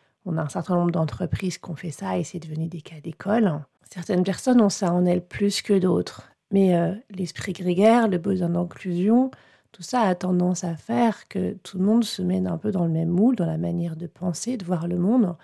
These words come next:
parce que c'est tellement plus confortable et agréable aussi, de sorte qu'on voit plus, en fait, euh, un certain nombre de choses. Ça devient des points complètement aveugles, d'autant plus aveugles qu'un humain est très adaptable et va s'adapter à énormément de situations qui seraient choquantes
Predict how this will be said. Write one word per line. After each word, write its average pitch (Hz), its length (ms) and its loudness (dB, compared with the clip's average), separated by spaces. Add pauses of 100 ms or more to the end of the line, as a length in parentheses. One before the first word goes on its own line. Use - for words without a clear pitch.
(360)
parce - 180 -14
que 202 120 -8
c'est 160 160 -8
tellement 175 360 -2
plus 165 240 -12
confortable 180 800 -6
et 165 60 0
agréable 160 520 -4
aussi, 208 340 -6 (320)
de 196 140 0
sorte 214 320 0
qu'on 190 240 0
voit 160 220 0
plus, 285 560 -2
en 170 180 -4
fait, - 440 -8
euh, 165 120 -8 (180)
un - 40 -20
certain 180 240 -6
nombre 170 160 2
de 214 80 0
choses. 247 440 -2
Ça 202 200 -4
devient 180 340 0
des 175 120 0
points 208 320 -2
complètement 196 720 -2
aveugles, 175 520 -2 (500)
d'autant 185 320 0
plus 175 240 -4
aveugles 160 320 0
qu'un 160 220 -4
humain 190 240 0
est 165 260 -6
très 165 260 -2
adaptable 160 540 -4
et 165 60 -2
va 170 160 -4
s'adapter 165 600 -6
à 165 140 -4
énormément 185 460 2
de 214 40 2
situations 170 680 -6
qui 190 160 -14
seraient - 200 -14
choquantes - 600 -4